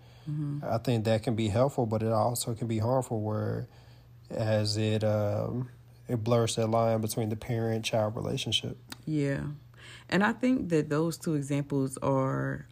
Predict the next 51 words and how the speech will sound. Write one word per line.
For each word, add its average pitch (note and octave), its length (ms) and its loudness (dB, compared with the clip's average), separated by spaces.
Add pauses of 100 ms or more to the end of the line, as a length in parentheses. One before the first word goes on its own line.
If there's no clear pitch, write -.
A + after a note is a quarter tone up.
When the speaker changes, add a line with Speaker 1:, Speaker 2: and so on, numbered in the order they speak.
Speaker 1:
our C3+ 340 4
two C3+ 280 -2
examples. C3+ 800 -2
Like, C3+ 360 0
obviously, C#3+ 400 0
we're B2+ 140 -2
not B2+ 120 -2
about C3 200 -4
to C3 60 -6
get B2+ 340 -4
too - 160 -6
far C3+ 240 2
deep C3 240 -4
into C3 220 -2
this C3 180 -2
because - 260 -4
our B2+ 120 0
moms C3 340 0
are C3+ 60 4
not C3 160 2
on C#3 80 0
the C#3 80 0
podcast C#3 540 0
and C#3 100 0
they C#3 60 0
can't, C#3 380 0 (800)
um, C3 280 4
speak - 260 0
for C#3+ 120 2
themselves. C3 600 4
And C3 140 2
I C3 40 0
think C3 200 0
it C3 60 0
would B2+ 160 0
only B2+ 200 0
be B2+ 160 -2
right B2+ 320 0 (240)
to C#3 80 2
dig C3 320 2
into B2+ 380 0
it B2 260 -2
as B2+ 200 -2
deep C3 200 -2
as B2+ 160 -2
we B2+ 140 -2
could C3+ 500 2
if B2+ 240 -2
they B2 140 0
were A#2+ 160 -2
here. B2 400 0